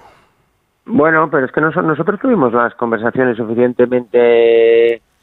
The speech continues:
eh, prolongadas, eh, y reflexivas como para tomar, eh, todos, eh, la misma decisión, que en concreto éramos cinco personas.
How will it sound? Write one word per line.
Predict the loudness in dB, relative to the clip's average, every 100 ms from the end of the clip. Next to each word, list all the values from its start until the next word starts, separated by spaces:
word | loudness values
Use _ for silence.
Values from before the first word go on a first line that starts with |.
| _ _ -6
eh, | -2 -2 -2
prolongadas, | -2 -2 -2 -2 -2 -2 -4 -8 -12 -16 -10
eh, | -2 2 2 2 2 0 -2 -2 -2
y |
reflexivas | -4 -4 -4 0 0 0 -2 -8 _ _ _ _ _ _ _ _ _ _ _ _ -8
como | -4 -2 0 0 -2
para | -2 -2
tomar, | -4 -4 -2 -2
eh, | -2 -2 -2 -2 -4 -4 -4 -6 -6 -6 -2
todos, | 0 0 -2 -2
eh, | -2 0 0
la | 0
misma | -2 -4 -2
decisión, | -2 -2 -4 -4
que | -6
en | -10
concreto | -16 -6 -4 -2
éramos | -2 -4 -10
cinco | -10 -8
personas. | -6 -6 -6 -6 -10